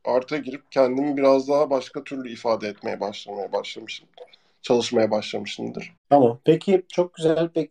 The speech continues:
Speaker 2: şöyle bir şeye bağlayacağım hemen, eğitim konusuna bağlayacağım. Herkesin ilgilendiği, özellikle bu işi yeni yapmaya başlayacak sevgiden, tutkudan bahsettin. Ekonomik, e, parametrelerin bir süre geri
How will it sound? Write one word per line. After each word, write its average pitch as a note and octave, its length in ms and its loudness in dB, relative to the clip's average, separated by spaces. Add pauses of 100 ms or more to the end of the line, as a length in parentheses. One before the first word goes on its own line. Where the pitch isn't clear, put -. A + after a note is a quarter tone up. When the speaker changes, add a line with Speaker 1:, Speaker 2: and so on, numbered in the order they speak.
Speaker 2:
şöyle F#3 420 2
bir F3 240 0
şeye E3 300 0
bağlayacağım A#2+ 480 2
hemen, A#2+ 200 -8
eğitim B2 380 -8
konusuna C#3 560 -6
bağlayacağım. A#2 460 0
Herkesin A#2 540 -6
ilgilendiği, A2 640 -2
özellikle G#2+ 720 -6
bu A2 140 -16
işi A2 280 -14
yeni A#2+ 260 -4 (480)
yapmaya A#2 440 -2
başlayacak A2+ 600 0 (280)
sevgiden, A2 640 0
tutkudan A#2 540 -2
bahsettin. A2 680 -6 (580)
Ekonomik, A#2 720 -2
e, A#2+ 280 -2
parametrelerin A#2 880 2
bir A2+ 60 -4
süre A#2 280 0
geri A2+ 300 2